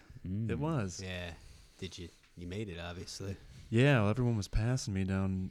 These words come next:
Speaker 3: God.
Speaker 2: route six today.
Speaker 3: <laughs> Did you take your buggy?
Speaker 2: <laughs> I was going a steady forty-five,
Speaker 3: <laughs>
Speaker 2: but no,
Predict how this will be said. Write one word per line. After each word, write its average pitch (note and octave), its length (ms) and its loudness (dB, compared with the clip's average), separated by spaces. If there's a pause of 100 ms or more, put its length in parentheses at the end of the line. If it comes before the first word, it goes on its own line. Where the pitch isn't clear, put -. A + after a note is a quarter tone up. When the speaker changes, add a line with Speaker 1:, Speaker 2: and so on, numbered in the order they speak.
Speaker 3:
God. G#2 140 2
Speaker 2:
route G#2+ 120 2
six B2+ 300 2
today. F2+ 180 -2 (180)
Speaker 3:
<laughs> - 160 -4
Did - 60 -12 (180)
you G#2 80 -2
take - 120 -2
your F2+ 80 -8
buggy? A2+ 480 0
Speaker 2:
<laughs> - 40 -8
I G#2+ 40 -4
was F#2+ 120 -2
going G#2 220 2
a G2 60 0
steady A2+ 320 2
forty-five, A2 720 4 (240)
Speaker 3:
<laughs> - 240 -14
Speaker 2:
but F#2+ 120 -4
no, G#2 100 0